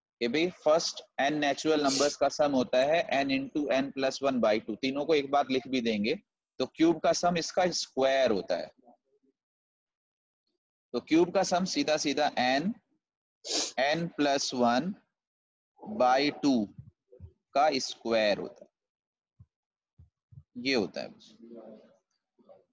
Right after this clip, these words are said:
क्या मतलब है देखो, अब तीनों लिख लो एक साथ, जितनी बार लिखेंगे उतना practice होगा। वन प्लस टू प्लस थ्री प्लस एन, इसका sum होता है n into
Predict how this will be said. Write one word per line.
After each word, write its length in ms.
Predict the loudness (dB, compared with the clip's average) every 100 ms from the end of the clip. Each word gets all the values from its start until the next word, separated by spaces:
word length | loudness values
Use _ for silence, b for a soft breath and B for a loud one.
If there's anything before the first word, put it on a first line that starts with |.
| _ _ _ -2
क्या 180 | 0 2
मतलब 420 | 0 0 0 0
है 80 | 0
देखो, 320 | -2 -2 -6 -6 -8
अब 120 | -6 -2
तीनों 260 | 0 2
लिख 220 | 0 0
लो 120 | 0 2
एक 160 | 0
साथ, 260 | 0 2 2 -2 -6 -6 -8 _ _ _ -20 _ _ _ _ _ -8
जितनी 320 | -8 -4 -2
बार 200 | 2 2 2
लिखेंगे 500 | 0 -4 -6 -2 -2
उतना 320 | -2 0 0
practice 440 | 0 -4 -2 -4 -2
होगा। 280 | 0 2 2
वन 300 | 4 2 0 -4
प्लस 340 | 0 0 -2 -6
टू 200 | -4 -4 -2
प्लस 280 | 0 0 -4
थ्री 180 | -6 -4
प्लस 360 | -2 0 0 0 -2
एन, 260 | -2 -4 -14 _ _ _ _ _ _ _ -4
इसका 380 | -4 -2 0 0
sum 220 | 2 0 2
होता 340 | 0 2 2
है 320 | 2 0 -2 -8 _ _ _ _ _ _ -2
n 340 | 0 2 2
into 380 | 2 0 0 0